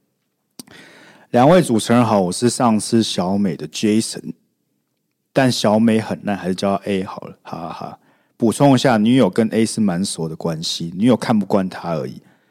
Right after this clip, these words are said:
我为了他跟 A 几乎变陌生人，也把几乎所有重心放在女友身上。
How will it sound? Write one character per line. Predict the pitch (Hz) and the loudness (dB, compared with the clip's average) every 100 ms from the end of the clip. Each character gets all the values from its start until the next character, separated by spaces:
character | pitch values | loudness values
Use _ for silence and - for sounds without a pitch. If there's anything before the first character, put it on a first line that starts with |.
| _ _ | _ _
我 | 143 | 4
为 | 180 | 6
了 | 165 | 4
他 | 147 131 127 | 4 2 2
跟 | 131 | 0
A | - 117 | 2 0
几 | 110 117 | 2 0
乎 | |
变 | 110 117 | 2 2
陌 | 110 107 | 4 2
生 | 95 101 | 0 -4
人， | 95 87 | -4 -4
也 | 85 | -6
把 | - 73 | -8 -10
几 | - - 117 | -10 -4 -2
乎 | 110 113 | 0 -2
所 | - 107 | 0 0
有 | 90 | 0
重 | 107 101 | -2 -2
心 | 98 | -4
放 | 98 98 | -4 -4
在 | 98 92 | -2 -4
女 | 82 87 | -4 -8
友 | 76 76 | -8 -10
身 | - 76 | -12 -12
上。 | 80 80 | -10 -12